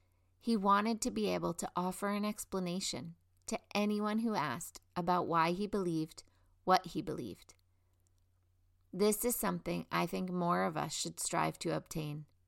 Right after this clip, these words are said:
I'm not saying we should all go to college and study theology, although that does sound fun to me. I am saying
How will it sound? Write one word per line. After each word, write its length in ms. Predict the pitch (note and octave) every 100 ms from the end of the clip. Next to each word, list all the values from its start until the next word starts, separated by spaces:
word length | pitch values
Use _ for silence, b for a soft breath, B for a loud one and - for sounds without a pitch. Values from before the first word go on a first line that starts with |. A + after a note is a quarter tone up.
| _ _ _ _ _ _ _ _
I'm 200 | G#3 A#3
not 260 | A3 B3+ -
saying 380 | A3+ G3+ G3 F#3+
we 100 | F#3
should 220 | F#3+ - -
all 200 | F3+ F#3
go 160 | G3+
to 120 | G3+
college 480 | G#3 E3+ D#3+ E3 E3
and 180 | E3+ E3+
study 320 | - D#3+ D#3+
theology, 680 | D#3+ D#3+ C3+ C3+ - B2+ D#3+ _ _ _ _ _ -
although 300 | A3 G3+ G3
that 180 | G#3 G#3
does 180 | A3+ A3
sound 300 | G3 F#3+ F#3
fun 240 | G3 F#3
to 120 | F3
me. 240 | B2+ D#3+ - _ _ _ _ _ _ _ _ _
I 140 | F#3 G3
am 180 | G#3+ A3
saying 420 | - - -